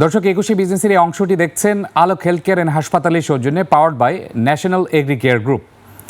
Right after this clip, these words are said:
দর্শক, জানিয়ে রাখছি, অতিথির সাথে আলোচনা চলাকালে পুঁজিবাজারের নানা তথ্য স্ক্রিনে দেখতে পাবেন স্বয়ংক্রিয় গ্রাফিক্সের মাধ্যমে। দর্শক, আপনারাও আলোচনায় অংশ নিতে পারবেন স্ক্রিনে দেখানো নাম্বারে ফোন করে।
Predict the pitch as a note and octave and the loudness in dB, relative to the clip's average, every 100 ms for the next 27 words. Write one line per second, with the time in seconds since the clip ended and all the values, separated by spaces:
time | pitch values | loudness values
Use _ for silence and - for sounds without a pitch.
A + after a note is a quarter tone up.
0 | - - - - D#3+ E3+ F#3+ F3 F3+ F#3 | -20 -20 -16 0 0 2 2 2 2 0
1 | F3 - G3+ D#3+ E3 E3+ E3 E3+ D#3+ C#3+ | 0 0 2 2 0 -2 0 2 4 4
2 | C#3 D#3 D3+ D#3+ E3 E3 C3+ C3 G#3 - | 2 0 2 2 2 2 0 0 -4 -2
3 | D#3 D3 C#3+ C#3+ D3 C#3 C#3 C3 C#3+ - | 0 2 0 0 2 2 2 0 -4 -2
4 | F3+ - D3+ C#3 C3 C#3 F3 D#3 A#2+ E3+ | -2 -2 -2 0 0 0 2 2 2 -2
5 | A3+ - - - E3+ F3+ G3 E3 F#3+ D3+ | -6 -16 -20 -4 2 2 2 0 0 2
6 | B2 B2 - G#2 F2+ - F2+ E2+ - - | 0 -2 -2 -2 -2 -4 -6 -8 -12 -20
7 | - - - - - C3+ D#3 F#3 E3+ A3 | -20 -20 -20 -20 -2 0 2 2 2 4
8 | G#3+ G3 E3+ - C#3+ D3+ E3 D#3+ D3 D#3+ | 4 4 2 2 2 2 0 0 2 2
9 | F#3 G#3+ G3+ F3+ B2 G#2+ E3 D#3 - - | 2 0 0 2 2 0 -2 -4 -6 -2
10 | F#3+ G3 G#3 D3 - F3 G#3+ C3 B2+ B2+ | 0 2 2 2 2 0 2 0 0 -2
11 | A#2 D#3+ D3 A2+ F2 | 0 0 0 -2 -4